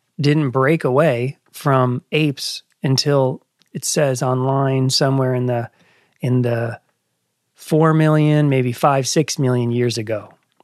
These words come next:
So back when this whale was alive, there was no such thing as human beings.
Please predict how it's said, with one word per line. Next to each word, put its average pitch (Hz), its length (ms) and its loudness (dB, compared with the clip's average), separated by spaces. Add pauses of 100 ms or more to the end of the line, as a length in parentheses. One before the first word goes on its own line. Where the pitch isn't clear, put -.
(840)
So 143 200 2
back 131 440 -2
when 131 200 2
this 175 240 2
whale 131 460 2
was 127 120 -2
alive, 131 600 0 (1400)
there 147 160 4
was 165 120 2
no 160 140 6
such 151 220 0
thing 165 180 4
as 131 100 0
human 143 220 2
beings. 139 420 -4